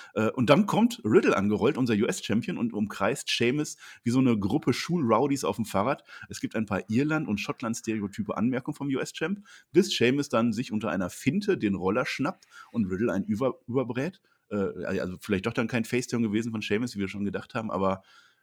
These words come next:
wie fast zu erwarten war, der Abstieg vom Main Event in die Midcard.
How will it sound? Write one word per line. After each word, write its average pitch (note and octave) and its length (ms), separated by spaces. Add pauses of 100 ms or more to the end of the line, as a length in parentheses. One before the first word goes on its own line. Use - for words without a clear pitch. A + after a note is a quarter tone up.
(120)
wie G#2 200
fast C3+ 300
zu A2+ 100
erwarten G2+ 360
war, G#2+ 100
der G#2 160
Abstieg - 360
vom F#2+ 180
Main F#2 180
Event F#2+ 240
in F#2 60
die F#2 80
Midcard. A2+ 480